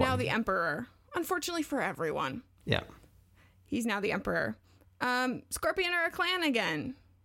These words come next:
Speaker 2: Well, for a little while. <laughs>
Speaker 1: Yeah, we'll see. Um, creepy-ass Kuniyori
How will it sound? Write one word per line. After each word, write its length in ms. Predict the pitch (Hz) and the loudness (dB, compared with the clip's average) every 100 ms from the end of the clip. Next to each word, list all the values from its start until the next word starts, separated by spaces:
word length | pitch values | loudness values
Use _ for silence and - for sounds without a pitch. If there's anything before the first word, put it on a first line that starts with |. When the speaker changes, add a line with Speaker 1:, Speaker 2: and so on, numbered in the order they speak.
| - _ - | -20 _ 0
Speaker 2:
Well, 720 | 330 392 403 415 415 415 359 359 | 4 6 6 6 6 6 4 4
for 140 | 349 | 6
a 60 | 320 | 6
little 240 | 285 135 | 6 6
while. 340 | 113 90 95 82 | 6 6 6 4
<laughs> 40 | - - - - 403 | 0 -10 -16 -8 -4
Speaker 1:
Yeah, 300 | 349 185 233 - | 0 0 -2 -2
we'll 120 | 247 | -2
see. 340 | - 214 233 - - - - - - - | 0 0 0 -6 -18 -20 -20 -20 -20 -12
Um, 540 | - 262 262 262 254 - - | -2 2 2 2 0 -8 -8
creepy-ass 540 | - 381 392 381 359 | 2 4 4 4 2
Kuniyori 880 | - 370 359 359 349 370 349 220 - | 0 0 2 2 2 2 2 0 -2